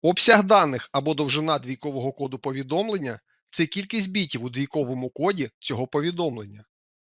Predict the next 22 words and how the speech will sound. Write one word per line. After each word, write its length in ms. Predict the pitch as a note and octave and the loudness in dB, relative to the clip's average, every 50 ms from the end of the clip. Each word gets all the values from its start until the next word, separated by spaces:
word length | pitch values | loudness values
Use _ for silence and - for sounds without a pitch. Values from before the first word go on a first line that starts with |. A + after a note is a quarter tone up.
| _ _ _ _ _ _ _ _ | _ _ _ _ _ _ _ _
Також 440 | - G3+ B3 - G#3+ F#3 - - - | 2 2 2 2 2 0 0 0 -4
для 200 | - A2 C#3+ E3 | -6 0 0 2
вимірювання 560 | D3+ F3 F3 F3 D#3+ D3+ D3+ D#3 D3 D3 D3+ C#3 | 2 2 2 2 2 2 2 2 2 2 0 0
довжини 420 | D3+ D3+ C3+ D3 F3 E3+ D#3+ C#3 | 0 0 0 0 0 0 0 -2
двійкового 540 | B2 C3 D3 C#3+ - E3+ D3 C#3+ C#3+ E3+ F3 | -2 -4 -4 -4 -2 -2 0 0 0 -2 -2
коду 320 | - F#3 E3 C3+ A#2+ B2+ | -2 -4 -6 -4 -6 -8
використовують 680 | A2 A#2+ - - C3+ C3+ - - - F#3 G3+ A3+ G#3 - | -10 -8 -6 -6 -4 -4 -6 -4 -4 -2 -2 -2 -2 -4
похідні 380 | F3 D#3 - F3 D#3 E3+ G3 | -6 -4 -4 -6 -6 -4 -4
одиниці, 600 | G#3+ G#3+ G3+ A3+ G#3 F#3+ D3+ C3 A2+ - - G2+ - _ _ _ _ | -2 -2 -2 -2 -2 0 -2 -2 -2 -6 -8 -8 -10 _ _ _ _
байти 520 | A2+ A2 D3 F#3 A3 A3+ - - G3+ - _ _ _ | 0 2 4 4 4 2 0 -4 -4 -6 _ _ _
та 100 | - G#3+ | -2 0
інші. 500 | G#3+ F3 C3+ A2+ G2+ F#2+ - - - G#2+ - _ _ _ _ _ _ _ _ _ _ _ _ _ _ _ _ _ _ | 0 0 0 -4 -4 -4 -4 -4 -6 -8 -16 _ _ _ _ _ _ _ _ _ _ _ _ _ _ _ _ _ _
Знаючи 440 | C3+ C3 C#3 F3+ F#3+ F3 - - D3+ | -8 -2 2 4 4 4 4 2 0
довжину 420 | C3+ D3 C#3 C#3+ D#3 D#3+ E3+ E3+ | 0 0 -2 0 -2 -2 -2 -4
двійкового 560 | D3 C3 C3+ D3 - - D#3+ D#3+ D#3+ E3+ F#3+ G3 | -4 -4 -6 -4 -4 -4 -2 0 0 0 0 -2
коду, 440 | - C4+ C#4+ C#4+ A#3+ F3+ A#2+ - _ _ _ _ _ _ _ | -2 -2 -2 0 0 -2 -4 -6 _ _ _ _ _ _ _
можна 300 | - G#3 A#3 G#3+ G#3 F#3+ | 0 2 2 4 2 2
розрахувати, 680 | F3+ F3 D#3 E3+ E3+ D#3+ - F3 F#3+ A3 A3 G#3+ F#3 | 2 2 2 0 -2 -2 -2 0 2 2 2 2 -2
скільки 380 | D3+ - - F#3 F3 - - D#3 | -4 -4 -4 -4 -4 -4 -6 -6
повідомлень 640 | - D#3+ C#3+ C#3 C#3+ C#3+ E3+ E3+ D#3 D3 D3 C#3 C#3+ | -4 -2 -2 -2 0 0 0 2 2 0 0 -2 -2
різних 340 | C#3+ C#3+ C3+ C3+ C#3+ - - | -2 -2 -2 -2 -4 -6 -2
типів 400 | - G#3+ A#3+ C4 - F3+ C3+ | 0 0 0 0 0 -2 -4